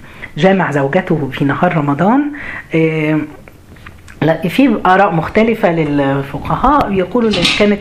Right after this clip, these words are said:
هي، آه، يعني، مطاوعة ليه فعليها هي كمان كفارة، ده عليه جمهور العلماء، وإذا كانت مغصوبة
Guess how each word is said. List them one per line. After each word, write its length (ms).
هي، 300
آه، 360
يعني، 520
مطاوعة 600
ليه 280
فعليها 720
هي 160
كمان 320
كفارة، 540
ده 60
عليه 420
جمهور 320
العلماء، 460
وإذا 300
كانت 320
مغصوبة 520